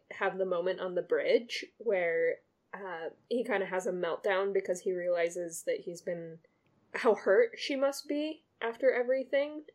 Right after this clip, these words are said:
and that just guts him, that, that he's introduced this pain into her life. And then they have the big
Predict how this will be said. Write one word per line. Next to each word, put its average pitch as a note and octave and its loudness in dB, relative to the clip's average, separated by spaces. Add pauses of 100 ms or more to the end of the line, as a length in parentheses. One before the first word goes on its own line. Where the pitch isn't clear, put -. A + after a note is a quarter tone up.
and E3+ -8 (100)
that D#3+ -2
just F3+ -4
guts E3+ -2
him, C#4 -2 (520)
that, E3+ 4 (760)
that G3 6 (280)
he's - -8 (600)
introduced F#3+ 2
this F3+ -6
pain F3+ -6
into A#3+ -2
her C4 0
life. C4+ -2 (520)
And F#3 0
then D#3+ -2
they E3+ 4
have E3 -4
the E3+ -4
big F3+ 2